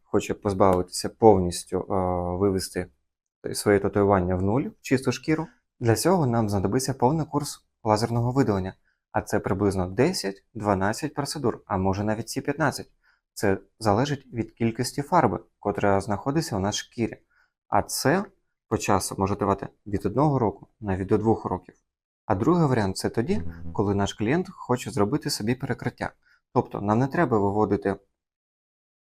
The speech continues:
татуювання до чистої шкіри, нам треба тільки його освітлити. Для цього нам знадобиться чотири-шість процедур.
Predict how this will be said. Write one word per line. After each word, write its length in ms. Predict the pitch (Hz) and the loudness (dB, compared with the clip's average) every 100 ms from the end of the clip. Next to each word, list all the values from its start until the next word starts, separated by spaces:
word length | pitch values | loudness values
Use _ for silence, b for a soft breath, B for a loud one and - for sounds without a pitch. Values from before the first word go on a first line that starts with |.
| _ | _
татуювання 500 | 107 104 107 170 151 | 0 4 4 4 0
до 100 | 98 | -4
чистої 360 | - 104 - | -8 -8 -6
шкіри, 340 | 113 - 113 95 - _ | -6 -2 -2 -2 -6 _
нам 160 | 104 92 | -6 -4
треба 260 | - 135 143 | 0 0 0
тільки 360 | 127 117 104 | -2 -6 -2
його 440 | 95 95 113 - _ - | -2 0 -2 -4 _ -14
освітлити. 640 | 113 - - 110 98 - - _ _ _ _ - | -10 -8 -2 -2 -2 -8 -18 _ _ _ _ -2
Для 120 | 120 | 0
цього 260 | - 214 | 2 2
нам 200 | 170 160 | 4 2
знадобиться 440 | 135 127 127 123 127 | 0 0 0 0 -4
чотири-шість 920 | - 190 254 247 - - 156 170 - | -6 -4 -4 -4 -8 -8 -6 -6 -8
процедур. 480 | - - 101 98 | -10 -8 -4 -4